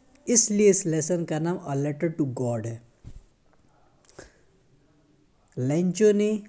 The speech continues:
लेटर लिखना शुरू किया। He asked God, he asked God to send him one hundred pesos। जिस देश में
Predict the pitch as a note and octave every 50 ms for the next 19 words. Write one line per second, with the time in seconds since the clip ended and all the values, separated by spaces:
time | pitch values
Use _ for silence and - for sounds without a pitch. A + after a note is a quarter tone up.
0 | - C3 A#2 B2+ C#3 C#3+ C3+ E3 E3 D#3+ D#3 D3+ D3+ D#3 D3+ C#3+ C3+ - - A#2+
1 | A#2+ A#2+ A#2 - C3 B2 C3+ C#3 C3+ - - - - _ _ _ _ _ _ -
2 | - - F#3 G#3 - G#3 - - F3+ G3 A3+ B3 - - F3 D3+ B2 C#3+ C#3 C3+
3 | B2+ A#2 A2 - - - - - _ _ _ _ _ _ _ _ - _ _ _
4 | _ - - _ _ - D3 D3+ C#3 - E3 F#3 A3 A3+ A3+ - - - - -
5 | C#3 C3+ C3+ C#3 D#3 D#3 C#3+ - - - - _ _ - G3+ F#3 - - - -
6 | G3 G#3 G#3+ G#3+ G3+ F#3 G3 G#3+ A3 G#3 G#3 - - - _ _ _ _ _ B2
7 | B2+ C#3+ E3+ G#3 A3 F#3 E3+ E3+ F3 F3 F#3+ F#3 F#3 - - C#3 B2+ - - C3+
8 | A2+ G#2+ G#2+ - - - - - - _ _ _ _ _ _ _ _ _ _ _
9 | _ D3 E3+ G3 F#3+ E3 E3 E3+ E3 E3 - E3 D#3+ E3 E3 - - -